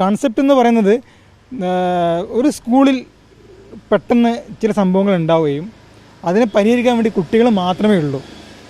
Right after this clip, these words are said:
അപ്പോൾ അതിനകത്ത് നമ്മുടെ സമൂഹത്തിൽ, ഏഹ്, നടന്നു കഴിഞ്ഞാൽ എങ്ങനെയാണോ ബാക്കിയുള്ളവർ അതിനെ കാണുക,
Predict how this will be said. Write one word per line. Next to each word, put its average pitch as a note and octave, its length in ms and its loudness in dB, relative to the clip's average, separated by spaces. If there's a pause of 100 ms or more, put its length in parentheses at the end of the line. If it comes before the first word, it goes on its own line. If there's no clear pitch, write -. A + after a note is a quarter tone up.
(320)
അപ്പോൾ F3 200 0
അതിനകത്ത് D4 580 2
നമ്മുടെ D4+ 340 -2
സമൂഹത്തിൽ, D4 520 -2
ഏഹ്, C4+ 840 -8
നടന്നു B3+ 360 4
കഴിഞ്ഞാൽ B3 340 4
എങ്ങനെയാണോ A#3 400 2
ബാക്കിയുള്ളവർ G#3+ 600 2
അതിനെ G3+ 320 -2
കാണുക, E3 340 -4